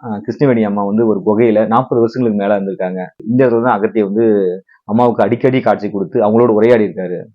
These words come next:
தனி பெண்மணியா யாருமே அதிகம் நடமாடாத இடத்துல வச்ச கிருஷ்ணவேணி அம்மாளுக்கு பல நேரங்கள்ல குகைக்கு வெளியே கரடியும்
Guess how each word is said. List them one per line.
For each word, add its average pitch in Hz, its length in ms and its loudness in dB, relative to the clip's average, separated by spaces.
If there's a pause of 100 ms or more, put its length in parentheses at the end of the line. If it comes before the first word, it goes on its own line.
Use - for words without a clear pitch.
(120)
தனி 127 180 0
பெண்மணியா 120 600 0
யாருமே 117 420 2
அதிகம் 113 360 0
நடமாடாத 107 500 0
இடத்துல 98 240 -2
வச்ச 98 300 -2
கிருஷ்ணவேணி 101 500 -4
அம்மாளுக்கு 95 540 -4 (400)
பல 113 200 4
நேரங்கள்ல 127 680 2
குகைக்கு 135 440 2
வெளியே 113 400 2
கரடியும் 110 520 0